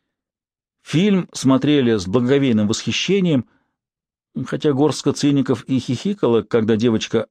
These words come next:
опустилась на колени у ног великого мудреца, из парадных брюк неожиданно торчали белые ступни и, по-видимому, облобызала их. Согласно великой традиции студенческого пессимизма, судьба человечества в конце фильма осталась нерешенной.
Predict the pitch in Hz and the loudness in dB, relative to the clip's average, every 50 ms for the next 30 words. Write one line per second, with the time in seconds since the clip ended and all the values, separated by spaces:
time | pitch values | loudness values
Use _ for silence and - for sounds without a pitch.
0 | _ _ - - 107 - - 123 113 - - 135 120 113 101 - 113 113 98 - | _ _ -4 -4 -2 0 -2 -2 -4 -2 0 0 0 0 0 0 0 0 0 0
1 | 110 113 120 135 135 120 113 - 113 110 113 101 - - 110 113 107 98 - 101 | 0 0 0 0 0 0 0 0 0 0 0 0 0 -2 -2 0 0 -2 0 0
2 | 101 101 107 98 104 104 104 - - 156 160 151 - _ _ _ _ _ _ _ | 0 2 2 2 0 -2 -2 -2 -2 0 -2 -2 -4 _ _ _ _ _ _ _
3 | _ _ _ _ - 101 - - 127 117 117 113 101 107 101 87 107 131 151 147 | _ _ _ _ -10 -10 -4 0 0 2 2 2 2 0 0 0 0 0 0 0
4 | - 113 110 107 95 113 117 104 110 - - 101 95 - 120 113 107 101 107 117 | 0 0 0 2 0 0 0 0 -2 -2 -2 -4 -2 0 0 0 0 0 0 2
5 | 107 110 107 - - 117 104 - 143 147 - - - 113 110 110 - 120 110 107 | 2 2 0 -2 -2 -4 -2 0 0 -2 -2 -4 -4 -4 -4 -2 0 0 0 2
6 | 113 123 113 120 120 120 120 117 120 127 - 113 113 123 127 123 135 143 127 143 | 0 0 2 2 2 4 4 2 0 0 0 2 2 2 4 2 2 2 2 2
7 | 123 92 80 76 71 - _ _ _ _ _ _ _ _ _ _ _ _ _ _ | 0 0 0 -4 -10 -14 _ _ _ _ _ _ _ _ _ _ _ _ _ _
8 | _ _ - - - 110 104 127 147 143 - 135 123 139 - - - 143 117 120 | _ _ -10 -6 -4 -2 0 0 0 2 2 2 2 2 0 0 -2 -2 0 0
9 | 123 120 110 117 - - - 107 101 95 - - 110 113 113 101 - - - 113 | 0 0 0 0 -2 -2 -2 -2 -2 -2 -2 -2 0 0 0 0 -2 -2 -2 -4
10 | 101 95 - 101 - - - 113 156 185 160 143 151 135 135 - _ _ _ _ | -2 -2 -4 -6 -4 -2 0 0 0 0 0 0 0 -2 -2 -6 _ _ _ _
11 | _ _ _ _ _ _ _ _ _ _ _ _ _ - - 131 127 113 113 156 | _ _ _ _ _ _ _ _ _ _ _ _ _ -4 0 0 2 2 2 2
12 | 175 165 - 151 143 135 123 123 151 185 185 - 202 185 - - 190 185 180 170 | 0 0 0 2 2 2 2 2 2 2 0 0 -2 -4 -4 -4 -4 -2 -4 -6
13 | - - - 131 127 - 170 143 - 165 165 151 131 117 - - 143 143 143 - | -6 -4 -2 -2 0 0 -2 -2 0 0 2 2 0 0 0 0 0 0 0 0
14 | - 120 135 147 143 117 - - 104 85 78 73 - | 0 0 2 2 0 -2 -2 -2 -4 -4 -4 -6 -10